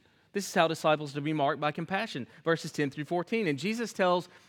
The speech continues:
this wonderful little story here to illustrate God's care. Look at verse twelve. He says, "If a man owns a hundred sheep and one of them wanders away,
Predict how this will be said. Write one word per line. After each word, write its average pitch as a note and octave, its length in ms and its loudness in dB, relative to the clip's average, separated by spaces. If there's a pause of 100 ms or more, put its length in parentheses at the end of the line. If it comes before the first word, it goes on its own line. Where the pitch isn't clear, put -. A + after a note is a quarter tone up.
(140)
this E3+ 180 2
wonderful A3+ 440 4
little F#3+ 140 6
story F#3+ 340 4
here D#3 300 0
to D3 340 2
illustrate F3+ 500 2
God's D3 340 2
care. B2+ 480 0
Look D3+ 140 -4
at E3+ 80 -2
verse D3+ 220 -2
twelve. A#2+ 440 -2 (1900)
He F#3 100 -4
says, F3 220 0
"If E3 100 -2
a E3+ 60 2
man G3 300 4
owns F3+ 280 2
a C#3+ 60 2
hundred E3 360 -2
sheep B2+ 400 -2 (1500)
and D#3 180 2
one G#3 120 6
of G#3 80 0
them F3+ 220 2
wanders E3 360 0
away, B2+ 500 0